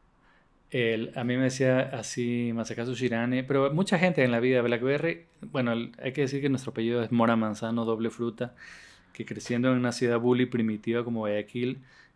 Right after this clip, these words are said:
eh, fue desde muy temprano que empezamos, el, mi apodo del colegio era Pera, entre o-,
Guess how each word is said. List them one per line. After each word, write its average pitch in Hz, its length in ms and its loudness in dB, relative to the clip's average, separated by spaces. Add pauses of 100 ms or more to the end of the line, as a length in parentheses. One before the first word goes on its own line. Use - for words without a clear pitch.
eh, 113 120 -6
fue 113 220 -4
desde 113 220 -2
muy 113 180 -2
temprano 113 480 -4
que 110 120 -8
empezamos, 104 520 -10 (300)
el, 110 180 -8
mi 107 140 -6
apodo 110 180 -4
del 113 100 -4
colegio 110 280 -2
era 110 120 -4
Pera, 110 520 2
entre 98 180 -10 (220)
o-, 120 200 -8